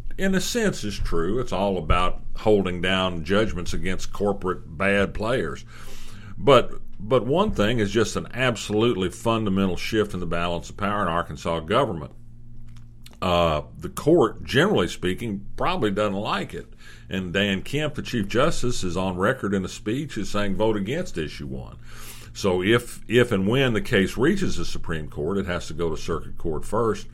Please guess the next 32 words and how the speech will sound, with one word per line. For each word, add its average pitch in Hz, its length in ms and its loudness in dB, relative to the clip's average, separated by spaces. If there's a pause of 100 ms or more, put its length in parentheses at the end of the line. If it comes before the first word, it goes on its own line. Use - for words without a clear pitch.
(500)
He's 104 240 0
gonna 107 200 0
be 90 200 4
on 90 160 0
a 85 60 -2
bit 90 220 0
of 85 100 -2
a 82 60 -4
horns 90 320 -4
of 80 100 -6
dilemma 90 400 -2
on 90 160 -2
whether 95 200 2
he 113 120 0
can 98 140 -2
sit 139 280 2
on 92 200 0
the 67 80 -10
case. - 340 -14
Of - 60 -10
course, 76 200 -6
we 80 100 -2
have 80 100 0
another 85 240 -2
justice, 85 440 -4
Sean 85 360 -2
Womack, 95 380 0
who 80 100 -2
was 76 160 -4
a 69 80 -10
state 87 320 0
senator, 101 540 0